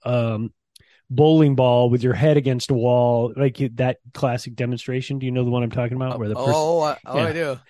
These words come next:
Speaker 2: Yeah.
Speaker 1: So everyone's like, "Oh, I remember that. That was amazing." It's like,
Speaker 2: Yeah.
Speaker 1: "Well, what do you remember about it?" It's like, "I couldn't
Speaker 2: It didn't
Speaker 1: believe
Speaker 2: hit you
Speaker 1: that
Speaker 2: in the
Speaker 1: you did-"
Speaker 2: face.
Speaker 1: Yeah, it
Speaker 2: <laughs> Yeah.
Speaker 1: didn't crush your face. And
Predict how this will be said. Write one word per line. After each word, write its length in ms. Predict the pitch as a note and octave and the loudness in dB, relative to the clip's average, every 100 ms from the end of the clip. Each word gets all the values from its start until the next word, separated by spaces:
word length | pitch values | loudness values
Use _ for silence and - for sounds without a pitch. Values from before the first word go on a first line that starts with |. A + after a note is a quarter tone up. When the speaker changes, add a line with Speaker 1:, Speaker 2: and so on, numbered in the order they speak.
| _ | _
Speaker 2:
Yeah. 100 | C#3+ | 0
Speaker 1:
So 160 | C#3+ E3 | 4 6
everyone's 320 | E3 E3+ D#3+ | 6 4 2
like, 140 | D3+ - | 0 2
"Oh, 260 | A3 G#3 | 4 6
I 100 | F3 | 6
remember 340 | A3 F#3+ F3+ D#3 | 4 4 4 2
that. 280 | G#3 G3 | 2 0
That 140 | F3+ F3+ | -2 0
was 140 | F3 | 0
amazing." 420 | F#3 A3+ A#3+ D#3+ | 2 0 0 0
It's 180 | B2 - | -2 -2
like, 140 | C3+ B2 | -4 2
Speaker 2:
Yeah. 80 | C#3+ | 4
Speaker 1:
"Well, 160 | C3+ - | 4 4
what 160 | D3 | 4
do 80 | D#3+ | 6
you 100 | E3+ | 6
remember 340 | D#3+ D#3 G#3+ D#3 | 6 4 4 2
about 220 | A2+ A2+ | 2 -2
it?" 20 | |
It's 120 | A2 B2 | -2 -2
like, 180 | A#2 - - - | -4 -8 -20 -10
"I 140 | B2 C#3+ | -4 2
couldn't 280 | F#3+ F#3 | 4 4
Speaker 2:
It 60 | E3+ | 6
didn't 140 | E3 | 6
Speaker 1:
believe 160 | - G#3+ | 6 6
Speaker 2:
hit 80 | G3 | 6
you 60 | |
Speaker 1:
that 60 | G3+ | 6
Speaker 2:
in 80 | A3+ | 4
the 80 | A#3 | 2
Speaker 1:
you 80 | |
did-" 40 | B3+ | 0
Speaker 2:
face. 60 | |
Speaker 1:
Yeah, 120 | B3+ D#4 C#3 | 0 0 2
it 100 | C3+ | 2
Speaker 2:
<laughs> 0 | |
Yeah. 60 | |
Speaker 1:
didn't 260 | F3+ E3+ C#3+ | 4 2 2
crush 320 | F#3+ G3 - | 2 2 2
your 100 | E3+ | 0
face. 600 | - G#3+ C4+ C#3 A2 - - - _ C#3 | 2 0 2 0 -2 -6 -18 -20 _ -2
And 280 | C#3 C#3+ | 0 -2